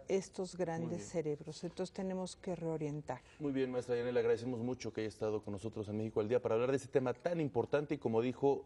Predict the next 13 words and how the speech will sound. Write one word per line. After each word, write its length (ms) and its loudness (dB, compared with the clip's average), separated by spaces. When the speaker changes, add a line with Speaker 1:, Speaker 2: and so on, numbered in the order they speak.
Speaker 2:
entender 640 4
más 200 -2
bien 140 -2
lo 140 0
que 160 -2
es 200 -6
este 240 -4
mundo 240 -2
indígena 500 -4
tan 260 -2
importante 760 -2
y 120 -8
tan 320 -8